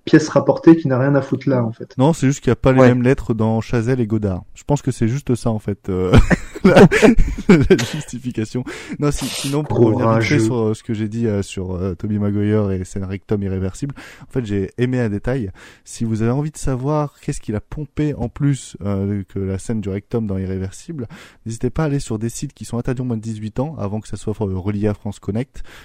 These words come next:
Speaker 2: pour aller regarder, euh, <laughs> pour aller regarder le court-métrage Sodomite de Gaspard Noé. Et vous allez y voir beaucoup de,
Speaker 3: Quel
Speaker 2: de
Speaker 3: enfer.
Speaker 2: fulgurance <laughs> par
Speaker 3: Quel
Speaker 2: rapport
Speaker 3: enfer.
Speaker 2: à cette scène où notamment un, un, un, un homme musclé bouffe un rat.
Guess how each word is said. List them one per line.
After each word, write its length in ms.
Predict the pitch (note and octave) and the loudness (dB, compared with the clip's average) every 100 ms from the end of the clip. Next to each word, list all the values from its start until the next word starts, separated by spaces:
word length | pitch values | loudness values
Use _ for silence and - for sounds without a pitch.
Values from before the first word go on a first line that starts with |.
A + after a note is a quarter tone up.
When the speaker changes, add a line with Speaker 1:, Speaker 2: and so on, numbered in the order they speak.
| - | -12
Speaker 2:
pour 140 | - G#2+ | -2 0
aller 140 | G#2 | 0
regarder, 580 | G2+ G#2 F#2+ G#2 B2+ C3+ | 0 -2 -2 0 2 4
euh, 1080 | A2+ G2+ F#2+ F#2+ F#2 F#2 F#2 F2+ F2+ F2 G2 F#2+ | 2 2 0 0 0 -2 -2 -2 -4 -2 0 -2
<laughs> 760 | - - - - - - - | -4 -10 -10 -12 -16 -16 -8
pour 100 | A#2+ | 0
aller 100 | A2+ | 0
regarder 340 | A2 A2 A#2+ | 2 0 -2
le 300 | C#3 G#2+ G#2 | -2 0 -2
court-métrage 720 | G#2 E3+ D3+ C#3 - D#3 C3+ G#2+ | -2 -4 -2 -2 0 0 0 -2
Sodomite 720 | - D3 C3+ C3 C#3+ - G#2 | -2 0 2 0 -4 -8 -6
de 340 | G2+ G#2 G2+ | -2 0 -2
Gaspard 360 | G2 A#2+ - B2 | -2 -4 -2 -2
Noé. 240 | A2 A2 - - - _ - | 0 -2 -4 -16 -20 _ -8
Et 60 | |
vous 180 | G#2+ G#2+ | -4 0
allez 180 | A2 A#2 | 2 4
y 40 | A2+ | 2
voir 240 | A#2+ D3 | 2 0
beaucoup 280 | B2+ D3+ F3 | 0 -6 -4
de, 260 | D#3+ A#2+ A#2 | -2 0 6
Speaker 3:
Quel 160 | D3+ | 8
Speaker 2:
de 40 | B2 | 8
Speaker 3:
enfer. 260 | D3+ C#3 | 4 4
Speaker 2:
fulgurance 540 | A#2+ A2 B2 D3+ - - | 4 2 0 -6 -10 -8
<laughs> 1160 | - - - - - - - - - - C4 - | -2 -2 -2 -10 -16 -18 -20 -20 -8 0 0 2
par 100 | C#3 | 4
Speaker 3:
Quel 120 | B2 C3 | 6 8
Speaker 2:
rapport 140 | C3 | 6
Speaker 3:
enfer. 180 | D3+ D3 | 4 2
Speaker 2:
à 20 | |
cette 80 | B2 | 2
scène 260 | D#3 E3 C#3 - - B2 | -2 -2 -4 -8 -8 -2
où 40 | |
notamment 440 | B2+ C3+ B2+ D3+ | 0 2 0 0
un, 140 | C#3 A#2 A2 | -4 -4 -6
un, 140 | A2 G#2 | -8 -6
un, 320 | G#2+ G2+ G#2+ F2+ | -8 -8 -10 -8
un 140 | A2+ | -8
homme 120 | D3+ | -6
musclé 400 | C3 C3+ - E3 | -6 -8 -8 -8
bouffe 440 | D3+ A#2+ G#2 D#3+ - | -6 -8 -8 -8 -4
un 100 | A#2 | -6
rat. 220 | G#2+ C3 | -4 -8